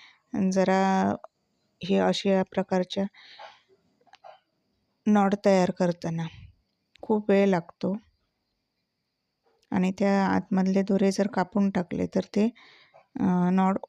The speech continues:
उसवू शकते. त्याच्यामुळे सावकाश अगदी हे नॉट तयार करून घ्यायची आहे. इथे मी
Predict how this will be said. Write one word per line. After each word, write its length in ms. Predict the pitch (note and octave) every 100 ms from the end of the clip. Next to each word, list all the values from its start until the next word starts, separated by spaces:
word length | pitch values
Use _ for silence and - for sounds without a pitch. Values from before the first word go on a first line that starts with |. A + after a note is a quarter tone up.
| _
उसवू 360 | A3 A3 A#3 G#3+
शकते. 380 | G3+ F3+ - F3
त्याच्यामुळे 540 | F#3+ - F#3 F#3 F#3+ G#3+ _ _ _ _ _
सावकाश 560 | - G3+ F#3+ - G#3 G#3
अगदी 260 | F3+ F#3+
हे 280 | F#3+ F#3+ A3+ - _ _ _ _ _ _ _ _ -
नॉट 260 | G3 F#3+ G3 G3+
तयार 260 | G3 G3
करून 360 | G3 G3 F#3+ F#3
घ्यायची 380 | F3+ E3+ - E3+
आहे. 320 | D#3+ F3 G3+ - _ _ _ _ _ _ _ _ _ _ _ _ _ _ _ _ _ _ _ _ _ _ _ _ _ _ _ _ _ _ _ _ _ _ _ _ _ _
इथे 260 | A3 G#3 G3+
मी 220 | G3 G#3+